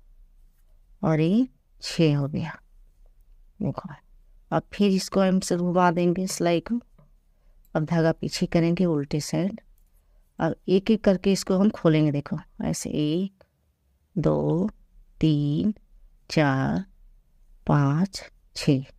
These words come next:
ये छः फंदा हो गया। अब इसको हम एक साथ ले लेंगे। देखो एक साथ लेंगे पूरे फंदे को। अब ये देखो छः फंदा है, एक साथ लेंगे इसको हम,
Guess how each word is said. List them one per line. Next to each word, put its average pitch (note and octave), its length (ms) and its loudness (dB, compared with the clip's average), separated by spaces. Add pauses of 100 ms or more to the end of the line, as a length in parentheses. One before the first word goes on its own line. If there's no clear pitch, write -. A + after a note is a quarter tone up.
(960)
ये D3+ 60 -4
छः F#3 240 -2
फंदा F#3 280 2
हो F3 140 0
गया। A3+ 340 0
अब E3 180 0
इसको F#3 240 -4
हम G3 260 2
एक F#3+ 240 2
साथ E3+ 320 -2
ले D#3 120 0
लेंगे। D3 280 -2
देखो C#3+ 200 -8 (1000)
एक F#3 220 0
साथ F#3 300 2
लेंगे F3+ 320 2
पूरे F#3 280 2
फंदे F3+ 340 2
को। A3 160 0 (840)
अब F3 80 0
ये G3 120 4
देखो G#3 260 0
छः G#3+ 240 0
फंदा G3+ 320 0
है, G#3+ 200 4
एक G3 340 0
साथ F#3+ 260 0
लेंगे F3+ 280 2
इसको F#3+ 260 -2
हम, C4 220 2